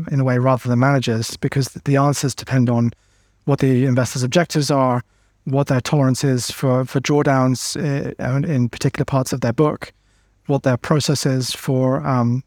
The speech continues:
reassessing their existing allocations. If you can say, um, "I know that trend following has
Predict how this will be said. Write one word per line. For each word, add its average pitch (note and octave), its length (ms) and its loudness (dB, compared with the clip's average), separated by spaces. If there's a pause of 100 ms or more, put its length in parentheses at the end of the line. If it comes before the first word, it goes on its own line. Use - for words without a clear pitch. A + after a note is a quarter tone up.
(140)
reassessing C3+ 640 2
their B2+ 120 2
existing B2+ 360 0
allocations. C#3 720 0 (760)
If D3 120 0
you D#3+ 100 4
can C#3 200 2
say, C3+ 500 2 (480)
um, C3 180 0
"I C#3 120 0
know C#3 280 4
that C3+ 160 0 (240)
trend C#3 240 0
following B2+ 300 2
has B2+ 380 -2